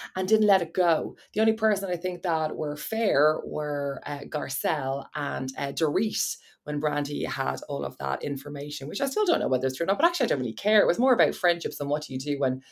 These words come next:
something like that has been said, and what is the big deal about it anyway? Like, I don't understand what the big deal was. But, um, so in the, from the, the season onwards, from that after Denise Richards, I'm looking at Lisa Rinna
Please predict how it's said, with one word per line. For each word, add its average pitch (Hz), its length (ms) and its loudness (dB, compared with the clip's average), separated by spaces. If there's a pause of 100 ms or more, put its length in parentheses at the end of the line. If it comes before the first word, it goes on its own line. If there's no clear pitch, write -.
something 185 260 0
like 156 200 0
that 147 60 2
has 143 120 0
been 135 140 -10
said, 180 180 4
and 214 100 2
what 311 140 8
is 415 120 0
the 247 60 -2
big 220 160 0
deal 233 200 0
about 160 200 4
it 143 80 2
anyway? 220 420 4
Like, 156 160 2
I 196 80 6
don't 240 180 2
understand 185 580 0 (420)
what - 160 -2
the 160 80 -6
big 151 200 -6
deal 160 240 4
was. 147 540 0
But, 156 300 2 (440)
um, 175 280 4 (400)
so 240 380 10
in 240 160 6
the, 214 160 0 (180)
from 208 220 0
the, 196 340 4
the 190 60 -8
season 208 400 -2
onwards, 190 460 0
from 160 160 -8
that 165 340 2
after 185 300 -6
Denise 160 320 -6
Richards, 190 340 -4 (220)
I'm 190 180 4
looking 202 400 0
at 170 240 2
Lisa 170 380 -4
Rinna 156 640 0